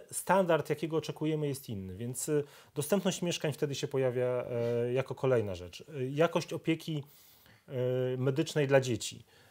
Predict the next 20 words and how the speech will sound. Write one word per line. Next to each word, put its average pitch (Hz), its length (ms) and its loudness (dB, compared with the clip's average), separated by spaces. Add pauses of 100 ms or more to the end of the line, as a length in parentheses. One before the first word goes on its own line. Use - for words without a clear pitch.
(200)
e, 131 40 -6 (480)
organizacja 147 1000 4
systemu 143 380 -2
edukacji. 127 380 0
To 196 100 0
wszystko 196 260 -4
są 190 160 0
powody, 180 360 2
które, 170 400 2 (560)
które 156 560 -2 (100)
wpływają 160 720 4
na 117 160 2
to, 98 300 -6 (100)
czy - 140 -14
te 131 100 -2
aspiracje 135 460 -2
są 135 200 -2
realizowane, 120 560 0
czy - 160 -10
nie. 107 260 -8